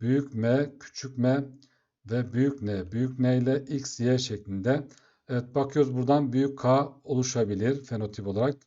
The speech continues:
Buradan ise büyük M fenotipi gelir ama burada küçük M verilmiş. Dolayısıyla bunların birleştirilmesinde, döllenmesinde bu fenotip oluşmaz diyoruz. Evet, bizden istenen de,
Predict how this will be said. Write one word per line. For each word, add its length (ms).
Buradan 220
ise 340
büyük 260
M 160
fenotipi 400
gelir 160
ama 240
burada 220
küçük 360
M 200
verilmiş. 420
Dolayısıyla 500
bunların 520
birleştirilmesinde, 920
döllenmesinde 880
bu 80
fenotip 580
oluşmaz 640
diyoruz. 420
Evet, 220
bizden 260
istenen 480
de, 220